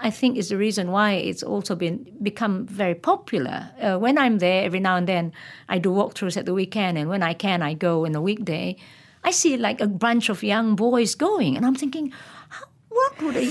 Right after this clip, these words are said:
what young boys come to an exhibition of traditional basket?" But of course, then I realized they love taking Instagrammable shots, and, and I was thinking, "Well, it doesn't matter.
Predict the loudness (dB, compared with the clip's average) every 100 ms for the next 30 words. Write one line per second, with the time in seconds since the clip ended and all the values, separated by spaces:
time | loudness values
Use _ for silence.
0 | 0 0 2 2 4 2 4 2 2 0
1 | 2 2 2 2 -2 -4 -2 0 0 -2
2 | -6 -10 -6 -4 -4 -2 -2 0 0 0
3 | -2 -4 -6 -10 -20 -20 -18 -4 -2 -2
4 | 0 0 -2 -8 -6 0 2 2 0 0
5 | 0 0 0 2 2 4 2 2 2 -4
6 | -2 -4 -4 -8 -16 _ _ _ -2 0
7 | 0 0 0 2 0 0 0 0 0 4
8 | 4 4 0 -4 -4 -8 -20 -20 _ 0
9 | 2 4 2 2 2 0 0 -4 -4 -10
10 | -8 0 0 2 0 -2 -2 -2 -2